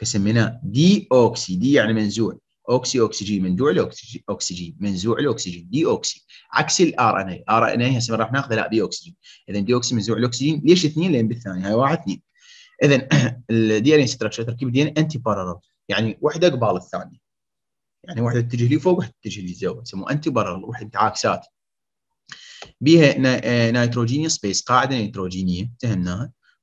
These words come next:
وكومبلمنتري سبيسيفيك بيورين برميدين. يعني طلاب القاعده النيتروجينيه هي مو اكو شريط دي ان اي واحد منا وشريط دي ان اي يقابله منا، الادينين يقابله مثلا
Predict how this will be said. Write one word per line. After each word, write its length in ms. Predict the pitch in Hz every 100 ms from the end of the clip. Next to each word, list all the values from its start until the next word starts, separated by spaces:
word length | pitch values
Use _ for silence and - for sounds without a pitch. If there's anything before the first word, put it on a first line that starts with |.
| _
وكومبلمنتري 760 | - - 120 120 131 123 110
سبيسيفيك 500 | 107 - 107 101 -
بيورين 440 | 95 98 98 95 95 -
برميدين. 420 | 95 90 101 - _
يعني 120 | 104
طلاب 240 | 107 139 139
القاعده 340 | 117 143 127
النيتروجينيه 720 | 110 104 101 104 98 95 92
هي 60 | 107
مو 280 | 123 127 -
اكو 220 | 123 -
شريط 320 | 120 120 127
دي 180 | 120 113
ان 40 | 113
اي 160 | 113
واحد 360 | 110 117 117 110
منا 260 | 110 98
وشريط 340 | - - 107 110
دي 120 | 113
ان 40 |
اي 80 | 117
يقابله 340 | 113 113 113 113
منا، 300 | 120 139 - _ _
الادينين 580 | 104 113 110 120 135 131 -
يقابله 420 | - 113 113 113
مثلا 380 | 113 117 120